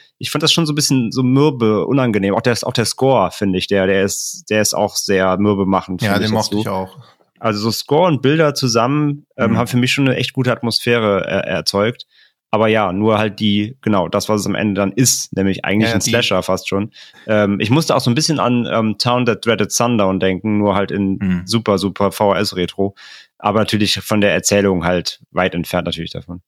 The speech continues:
Speaker 2: Ja, das mochte ich halt auch, dieses Worldbuilding ist gelungen größtenteils und auch diese Limited Spaces, was Daniel ja schon angesprochen hat, diese,
Speaker 1: Mhm.
Speaker 2: dieser Verfall der Stadt, weil natürlich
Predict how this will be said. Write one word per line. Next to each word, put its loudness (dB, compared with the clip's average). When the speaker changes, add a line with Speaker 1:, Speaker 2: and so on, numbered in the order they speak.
Speaker 2:
Ja, -2
das -4
mochte -2
ich 2
halt 0
auch, -2
dieses -2
Worldbuilding 0
ist -4
gelungen 0
größtenteils -2
und 2
auch 2
diese -2
Limited 0
Spaces, -2
was 0
Daniel 0
ja 2
schon -2
angesprochen -2
hat, -2
diese, 2
Speaker 1:
Mhm. -6
Speaker 2:
dieser 0
Verfall 0
der 0
Stadt, -2
weil 2
natürlich 0